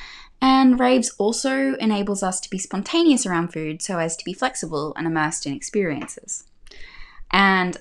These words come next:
I just think everyone should live by raves all the time. It's something that my dietitian is just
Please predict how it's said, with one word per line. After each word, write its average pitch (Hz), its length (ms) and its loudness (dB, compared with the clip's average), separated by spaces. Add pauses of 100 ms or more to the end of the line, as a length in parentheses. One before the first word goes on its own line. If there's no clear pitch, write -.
I 220 200 6
just 220 220 -2
think 147 380 -4
everyone 175 460 0
should 147 180 -10
live 147 220 -8
by 139 360 -6
raves 139 580 -12
all 262 200 0
the - 80 -4
time. 156 420 -10 (240)
It's 190 140 -12
something 175 300 -6
that 156 360 -6
my 165 140 -6
dietitian 147 720 -6 (140)
is 143 260 -8
just - 440 -6